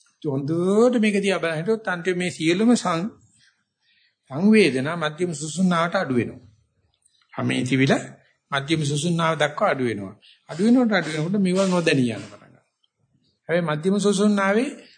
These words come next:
ආයුෂ්මේ තියෙන බව තේරෙනවා. මැරිලා නැහැ. අර මේ තිබුණ එකේ මීට, මීට, මීට, මීට මධ්‍යමගත වෙනවා. එතකන් මේක භාවනා කිරීම කියන්නේ ශරීරේ දන් දෙනවා කියන එකයි. ශරීර ආසාව අතහැරලා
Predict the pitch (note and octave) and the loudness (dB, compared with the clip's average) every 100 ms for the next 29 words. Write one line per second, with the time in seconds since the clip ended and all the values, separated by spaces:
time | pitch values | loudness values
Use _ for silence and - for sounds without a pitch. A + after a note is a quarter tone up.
0 | _ D3 D#3+ G3+ G#3 - G#3 G3 F#3 D#3+ | _ -2 0 2 2 2 -2 0 0 0
1 | E3+ G3 C3+ G#2 F#2+ - _ _ _ _ | -2 -2 -4 -6 -10 -16 _ _ _ _
2 | D#3+ D3+ C3 B2+ A#2+ A2 A2+ G2+ D3+ - | -8 -2 0 0 0 0 0 0 -2 -4
3 | - - - _ _ _ - A2+ A#2+ C3 | -14 -20 -20 _ _ _ -8 -4 0 0
4 | - C#3 C#3 C#3+ F#3 E3+ D#3 D#3 D3+ D#3 | 0 -6 -6 -4 -4 -4 -4 -8 -10 -10
5 | D3+ D3 D3 D3+ G3 F#3+ D#3 D#3+ C#3 C3 | -10 -10 -10 -8 -4 -4 0 0 2 0
6 | B2+ G#2+ A2+ - _ _ _ _ _ _ | -2 -8 -12 -20 _ _ _ _ _ _
7 | _ _ _ _ _ C3+ - F#3 - F3+ | _ _ _ _ _ -8 0 0 2 6
8 | G#3+ D#3+ - - - _ _ _ _ D3 | 6 4 -2 -14 -20 _ _ _ _ -6
9 | D3+ D#3 C#3+ B2+ C3+ D3 D#3+ D#3+ D#3+ D#3+ | -4 -2 -4 -2 -2 0 -2 -4 -4 -4
10 | D#3 F3 G#3 G3+ D#3+ D#3+ E3 G3+ A#3+ - | -4 2 2 2 0 -2 2 2 2 -4
11 | - - _ - E3 D#3 D3+ B2+ F#2+ - | -20 -20 _ -4 0 2 0 -2 -6 -10
12 | - - - - - _ _ - B2+ C#3 | -12 -12 -16 -20 -20 _ _ -6 0 2
13 | C#3 C3+ C#3 F#3 D#3 D3+ B2+ G#2 A#2 | 2 0 0 0 0 0 0 -2 -4